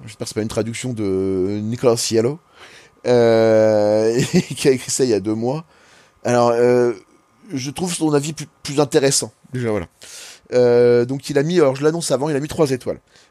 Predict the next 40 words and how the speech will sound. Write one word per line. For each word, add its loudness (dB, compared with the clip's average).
Euh, 2
le 2
jeu 4
niveau -2
graphisme -2
est -2
superbe, 0
l'histoire -2
rien 0
à 2
dire, -2
mais 0
pour -8
des -2
joueurs -4
comme -4
moi -2
qui -12
veulent -2
se -8
faire -4
plaisir -4
impossible, -2
il 0
est 4
trop 2
difficile 0
à 4
jouer 0
avec 0
en -4
plus -10
peu 4
d'indications, -4
c'est -6
frustrant, -6
j'ai -4
abandonné -6
ce -8
jeu, -4